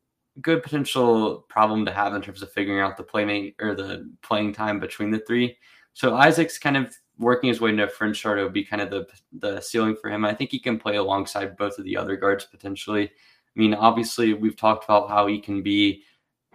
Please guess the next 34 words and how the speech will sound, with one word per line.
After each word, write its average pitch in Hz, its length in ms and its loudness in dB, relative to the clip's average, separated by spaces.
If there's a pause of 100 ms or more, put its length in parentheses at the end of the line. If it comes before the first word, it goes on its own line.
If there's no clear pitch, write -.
(140)
we 127 100 4
haven't 120 220 6
seen 113 160 -2
a 104 100 2
lot 104 160 6
of 101 120 -2
him 98 280 -4
as 98 240 -4
a 101 60 -6
complementary 101 580 -4
piece, 107 360 -4
but 101 140 -12
certainly 110 440 0
Davion 110 360 0
Harmon 107 300 2
is 95 160 -6
someone 101 240 -2
that 95 120 -4
we 92 140 -6
have 110 280 2
seen 98 340 -4
in 92 140 -6
that 95 220 -2
role 95 340 -2
at 95 120 -8
Oklahoma 98 580 -4
when 95 120 -2
Austin 95 340 -4
Reaves 98 300 -4
took - 220 -16
a 95 60 -8
lot 92 180 -2
of 95 60 -2
the 95 180 0